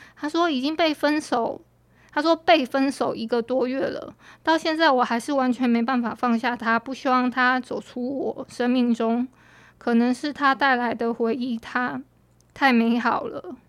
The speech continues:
嗯，我给你的建议是，嗯，被分手一个多月了。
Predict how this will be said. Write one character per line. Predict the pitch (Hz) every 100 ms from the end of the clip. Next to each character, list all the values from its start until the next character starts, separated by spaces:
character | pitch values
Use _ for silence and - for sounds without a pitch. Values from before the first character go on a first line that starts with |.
| _ _ _ _ _ _ _ _
嗯， | 262 254 262 254 254 254 -
我 | 254 240 240
给 | 302
你 | 370
的 | 330
建 | 320 320 320
议 | 320
是， | - 302 277 262 - - _ -
嗯， | 262 240 240 240 226
被 | 370 320
分 | 269 285 285
手 | 294 233 226
一 | 226
个 | 233 233
多 | 320 320
月 | 254 240
了。 | 226 - -